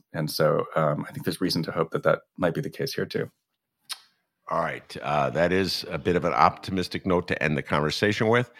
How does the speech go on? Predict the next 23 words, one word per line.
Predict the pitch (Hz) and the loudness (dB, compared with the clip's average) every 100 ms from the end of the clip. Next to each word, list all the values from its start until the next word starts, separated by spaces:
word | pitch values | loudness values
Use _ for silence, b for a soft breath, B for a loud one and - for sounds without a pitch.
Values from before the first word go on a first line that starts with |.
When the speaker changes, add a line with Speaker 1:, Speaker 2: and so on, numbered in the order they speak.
| B B B | B B B
Speaker 2:
Uh, | - 67 67 | -2 2 2
and | 67 | 4
I'll | 71 71 | 4 6
also | 73 - | 4 4
by | 73 73 | 0 -2
say, | - 73 67 | 0 0 0
end | 82 67 | -2 -2
it | 73 | -2
by | 67 | -2
saying | 67 73 65 | -2 -2 -4
thank | - 80 80 | -2 -2 0
you, | 76 73 - | -2 -2 -2
David, | 78 78 76 | 0 0 -2
for | 55 | -4
being, | 73 67 65 60 | -4 -2 -4 -4
uh, | 64 | -4
such | - 82 | -4 -6
a | - | -2
great | 85 82 | 0 0
guest | - 76 73 - | 2 2 2 -2
this | - - | -12 -12
entire | - - - 85 80 | -12 -2 6 6 6
year. | 76 90 131 | 4 2 0